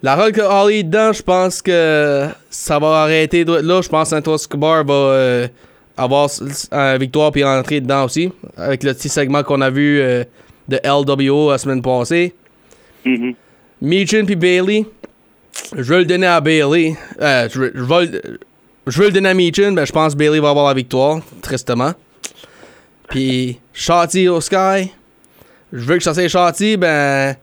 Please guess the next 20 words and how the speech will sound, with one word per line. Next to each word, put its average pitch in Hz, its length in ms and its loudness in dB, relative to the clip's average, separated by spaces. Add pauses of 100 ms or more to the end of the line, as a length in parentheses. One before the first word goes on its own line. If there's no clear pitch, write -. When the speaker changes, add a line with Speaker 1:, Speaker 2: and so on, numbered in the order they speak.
(540)
Speaker 1:
je - 60 -8 (120)
vois 170 240 2
un 180 40 2
peu 208 160 2
de, 170 520 2 (600)
non, 160 200 2
je 120 100 -6
vais 143 60 2
le 139 60 2
donner 165 140 2
à - 20 0
Shotzi, 156 300 0
je - 80 -6
peux 135 100 -4
pas 143 80 2
voir 147 160 2
deux 147 160 2
Damage 139 260 0
Control 139 360 -2
là-dedans. 127 360 -2